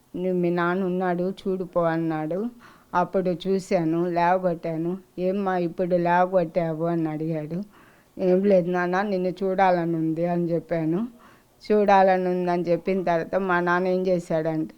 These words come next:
ఆయన చనిపోయిన కాడి నుంచి, ఈ ముప్పై ఏళ్ళ నుంచి ఆయన పదిహేను సంవత్సరాల వరకు నాకు గైడెన్స్ ఇస్తానే ఉన్నాడు. ఆయన ఆత్మ నాతో మాట్లాడటం కానీ,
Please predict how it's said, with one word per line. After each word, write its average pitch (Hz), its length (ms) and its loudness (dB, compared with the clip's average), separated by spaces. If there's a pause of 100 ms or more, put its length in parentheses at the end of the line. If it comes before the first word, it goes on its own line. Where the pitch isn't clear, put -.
(160)
ఆయన 196 300 2
చనిపోయిన 220 720 0
కాడి 185 360 2
నుంచి, 202 320 0
ఈ 185 380 -2
ముప్పై 185 440 4
ఏళ్ళ 185 340 6
నుంచి 180 560 2 (500)
ఆయన 175 500 2 (100)
పదిహేను 202 520 4
సంవత్సరాల 202 720 4
వరకు 175 420 2
నాకు 196 420 0
గైడెన్స్ 180 560 0
ఇస్తానే 196 520 0
ఉన్నాడు. 175 520 -2 (480)
ఆయన 185 280 2
ఆత్మ 196 440 6
నాతో 180 380 2
మాట్లాడటం 175 800 2
కానీ, 170 440 2